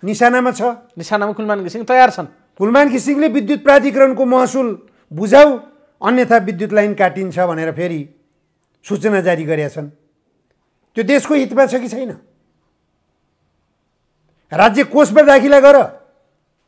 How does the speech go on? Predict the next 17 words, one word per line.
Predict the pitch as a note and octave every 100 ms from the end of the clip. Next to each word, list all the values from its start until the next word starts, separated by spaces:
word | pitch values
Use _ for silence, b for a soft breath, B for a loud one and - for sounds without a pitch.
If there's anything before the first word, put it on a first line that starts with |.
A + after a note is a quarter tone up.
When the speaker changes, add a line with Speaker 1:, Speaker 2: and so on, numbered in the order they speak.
| _ _ _ _ _ _
Speaker 1:
होइन | C#3+ B3+ C4
भने | A#3+ A#3
तिमीहरूको | G#3+ A3 G3
लाइन | G3+ F#3+
काटिन्छ। | F#3 E3 E3 C#3 A2 _ _ _ _ _ _
लाइन | D#3+ G3+ C#4
काटिएपछि | B3+ A#3+ E3+ A#3+ G3 A3+ G3 G3+ A#2+ _ _ _ _ _
के | G3
राज्यलाई | F3+ F3+ E3 G#3+ G#3+
नोक्सानी | G#3 - A3
हुने | G#3+ F3+ F#3+
हो? | G3+ B3 - _ _ _ _ _ _ _ _ _ _ _ _ _ _ _ _ _ _ _ _ D3
व्यापारीहरूको | F#3 A3+ A3+ A#3 F#3+ G#3
कुनै | G3 A3
स्वार्थ | - G#3+ G#3+
छैन | E3 A3 A#3
त्यहाँ। | C4+ B3